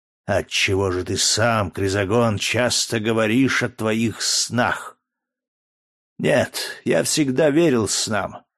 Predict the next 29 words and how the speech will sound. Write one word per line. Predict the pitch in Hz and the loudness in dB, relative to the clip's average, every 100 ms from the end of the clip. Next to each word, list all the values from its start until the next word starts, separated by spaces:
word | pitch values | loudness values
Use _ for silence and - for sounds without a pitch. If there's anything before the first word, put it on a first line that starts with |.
| _ _ - | _ _ -10
всегда | - 127 110 131 135 135 | 0 0 4 4 4 2
исполнял | 135 - - 123 123 131 127 | 0 -2 0 2 4 4 2
то, | - 131 | 4 2
что | 127 - 120 | 2 0 2
боги | 131 131 127 | 4 4 4
внушали | 120 123 - 135 147 143 | 2 0 0 2 4 4
мне | 135 135 143 | 2 2 2
во | 135 123 | 2 2
сне — | - - 131 147 95 - _ _ _ - | 2 0 0 2 0 -2 _ _ _ -4
и | 117 | -2
благодаря | 110 117 117 117 120 123 | 2 2 2 4 4 4
этому | 127 131 123 117 | 2 2 0 0
всегда | - 127 110 127 127 | 0 0 2 4 4
имел | 127 127 123 | 4 4 2
успех | 120 - - 165 113 - - _ _ - | 0 -4 0 2 2 0 -12 _ _ -4
во | 110 | -4
всех | - - 107 - | -2 -2 -2 -4
моих | - 98 85 - | -4 -4 -4 -8
предприятиях". | 95 87 - 95 98 87 - - - - _ _ _ _ _ _ _ _ _ _ _ | -6 -6 -6 -6 -2 -2 -4 -10 -20 -20 _ _ _ _ _ _ _ _ _ _ _
"Ты | 110 | -2
обязан | 110 107 107 110 110 | 0 0 2 2 2
этим | 110 107 120 110 | 2 2 0 0
своему | - 107 107 107 104 104 | 0 2 2 2 0 0
уму | 98 110 135 120 | 0 0 2 2
и | |
доблестям, | 92 110 151 151 131 117 - - - | 2 2 4 2 -2 -2 -4 -6 -8
а | 92 | -6
не | 85 | -6
снам". | - - 104 151 131 | -2 -2 0 0 0